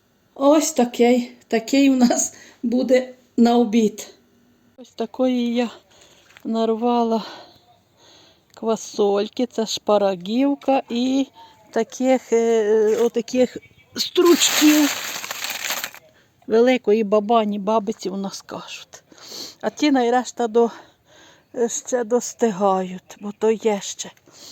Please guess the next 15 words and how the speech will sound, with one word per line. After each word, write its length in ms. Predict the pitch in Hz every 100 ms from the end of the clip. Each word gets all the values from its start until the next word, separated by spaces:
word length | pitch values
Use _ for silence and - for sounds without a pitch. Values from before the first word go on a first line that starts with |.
| - - - _ -
багато. 920 | 190 196 190 175 202 196 - - - - _ _ - _ _ _ _ _ _
Там 260 | - 202 190
ось, 240 | 214 208 202 - - -
ось 340 | 202 196 -
там 320 | - 180 175
у 40 | 185
мене 300 | 190 196 196
така 320 | - - - -
квасолька. 800 | 175 185 - 147 - 185 _ _ _ - - _ _ _ _ _ _ - _ _ _ _ _ _ _ _ _ _ _ _ _
Дальше. 800 | - 175 180 - - - - - _ _ _ _ _ - - - - - _ _ _ _ _ _ _ _ _ _ _ _ - - - -
Дякую, 520 | 202 220 226 226 220
що 140 | 208 190
дивились 520 | 202 202 208 196 -
наше 400 | 202 190 - 185
відео, 420 | 220 285 262 262